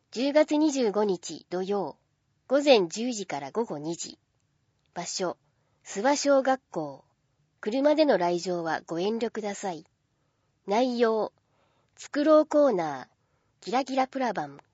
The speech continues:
コロキュー。遊ぼうコーナー、ボッチャ。昔遊びコーナー、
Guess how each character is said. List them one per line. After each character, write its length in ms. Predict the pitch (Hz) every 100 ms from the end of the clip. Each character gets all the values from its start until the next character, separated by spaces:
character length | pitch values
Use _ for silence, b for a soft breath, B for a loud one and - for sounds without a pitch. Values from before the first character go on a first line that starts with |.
| -
コ 140 | 185
ロ 120 | 220
キ 200 | 269 -
ュ 180 | 147 131
ー。 60 | _ _ _ _ _ _ _ _ -
遊 260 | - 294 294
ぼ 200 | 294 294
う 80 |
コ 220 | 285 294 269
ー 40 |
ナ 340 | 185 156 139
ー、 40 | - _ _ _ _ -
ボ 100 | 220
ッ 60 | - -
チ 100 | 156
ャ。 40 | _ _ _ _ _ _ _ _ _ _
昔 380 | - - 311 285
遊 300 | 277 277 277
び 120 | 262
コ 240 | 262 262 254
ー 20 |
ナ 320 | 196 165
ー、 40 | 147